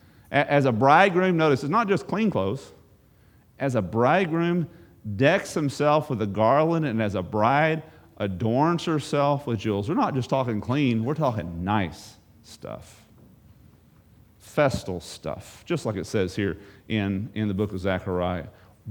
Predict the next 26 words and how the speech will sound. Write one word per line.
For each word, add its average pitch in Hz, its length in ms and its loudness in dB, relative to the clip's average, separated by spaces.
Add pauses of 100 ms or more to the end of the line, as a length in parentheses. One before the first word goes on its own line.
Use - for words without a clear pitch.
Beautiful 135 840 4 (600)
stuff. 87 520 -10 (800)
So 151 140 0
the 139 60 2
question 156 420 2
remains 123 520 4
simply 113 400 -2
this. 110 340 2 (420)
You 147 140 4
definitely 127 580 4 (320)
stand 113 320 -4
accused. - 460 -6 (920)
And 113 80 -2
there 120 100 2
definitely 131 340 4
is 107 80 0
an 104 80 -8
accuser 117 360 0
in 110 80 -4
a 101 60 -2
position 117 360 -2
of 107 60 -4
authority 104 440 -2
in 98 80 -4
your 95 120 -4
life. 92 260 -2